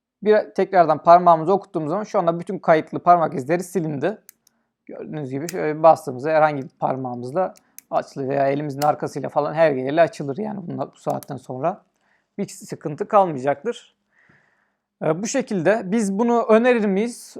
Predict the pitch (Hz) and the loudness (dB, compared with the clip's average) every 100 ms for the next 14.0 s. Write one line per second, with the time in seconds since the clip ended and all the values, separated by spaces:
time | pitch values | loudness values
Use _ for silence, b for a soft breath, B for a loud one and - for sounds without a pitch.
0 | - 214 240 233 208 143 123 170 196 160 | 0 4 6 6 4 0 2 4 4 2
1 | 151 _ _ _ _ _ - 156 196 165 | -4 _ _ _ _ _ -8 4 6 6
2 | 190 - 190 165 156 139 143 147 143 175 | 4 4 4 4 4 2 -2 -6 -4 -4
3 | 151 143 165 143 160 170 170 175 160 139 | -4 2 2 2 0 0 0 -2 -4 -6
4 | 135 170 160 - 175 185 175 160 135 - | -2 2 2 2 -6 -4 0 0 -2 -8
5 | 143 139 127 - - 165 147 175 156 156 | -10 -10 -12 -16 -14 -12 -6 0 0 0
6 | 147 139 151 156 202 151 147 190 196 - | -2 -4 -4 0 0 0 0 0 -2 -4
7 | 196 147 147 196 175 151 202 190 151 202 | -2 0 2 2 0 -2 -4 -4 0 2
8 | 208 190 196 139 - _ _ _ _ _ | 2 0 -2 -6 -10 _ _ _ _ _
9 | _ _ _ - 208 208 226 226 185 151 | _ _ _ 2 2 6 8 8 8 4
10 | 208 226 - _ - 190 208 - 190 170 | 2 0 -18 _ -10 -4 -4 0 2 2
11 | 196 180 170 143 135 143 180 - 196 170 | 0 -2 -4 -4 -6 -6 -8 -8 -6 -6
12 | - 156 - 185 170 170 185 135 151 170 | -6 -8 -8 -2 -2 0 -2 2 2 4
13 | 165 156 160 175 185 185 170 170 165 156 | 4 2 -2 0 -2 -2 -2 0 2 -2